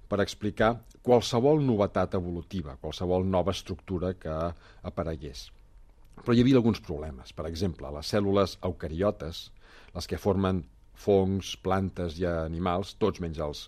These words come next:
bacteris, eh, tenen uns orgànuls cel·lulars a dins, les mitocondris, que fan energia, o els cloroplasts, que agafen la llum del sol també per fer matèria orgànica, que no es podien explicar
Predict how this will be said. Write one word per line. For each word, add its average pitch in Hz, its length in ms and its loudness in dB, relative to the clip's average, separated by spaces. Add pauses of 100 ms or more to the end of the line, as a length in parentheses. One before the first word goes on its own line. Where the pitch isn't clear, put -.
(180)
bacteris, 87 760 0 (920)
eh, 101 260 2
tenen 139 280 6
uns 113 180 4
orgànuls 101 480 4
cel·lulars 90 560 -2
a 82 80 -2
dins, 95 240 -2
les 85 160 -4
mitocondris, 90 640 -2
que 82 120 -10
fan 87 200 -6
energia, 82 520 -2
o 85 100 -2
els - 120 -12
cloroplasts, 95 640 -6
que 85 80 -6
agafen 82 380 -6
la 78 80 -6
llum 80 280 -6
del 73 140 -8
sol 80 360 -4
també 78 220 -8
per 78 180 -8
fer 82 140 -4
matèria 76 360 -10
orgànica, 90 560 2 (840)
que 135 160 8 (280)
no 120 220 6
es - 80 -6
podien 104 420 2
explicar 98 540 -2